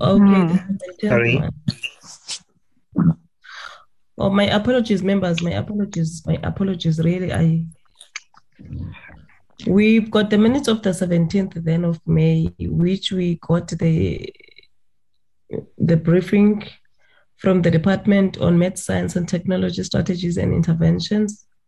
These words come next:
Speaker 1: Page one is attendance of members and, um, officials and delegation from the department and the parliamentary staff. We opened the meeting, and then the department, um, was led by the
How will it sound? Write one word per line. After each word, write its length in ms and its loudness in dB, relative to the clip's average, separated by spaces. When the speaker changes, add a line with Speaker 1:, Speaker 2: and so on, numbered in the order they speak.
Speaker 1:
Page 220 0
one 240 2
is 100 -4
attendance 600 0
of 240 -4
members 760 0
and, 420 2
um, 680 4
officials 920 0
and 360 4
delegation 540 2
from 540 2
the 300 4
department 640 -2
and 100 0
the 60 0
parliamentary 560 0
staff. 540 -4
We 140 0
opened 420 2
the 60 2
meeting, 560 4
and 160 2
then 480 0
the 80 2
department, 720 -2
um, 680 4
was 280 4
led 240 2
by 380 4
the 500 4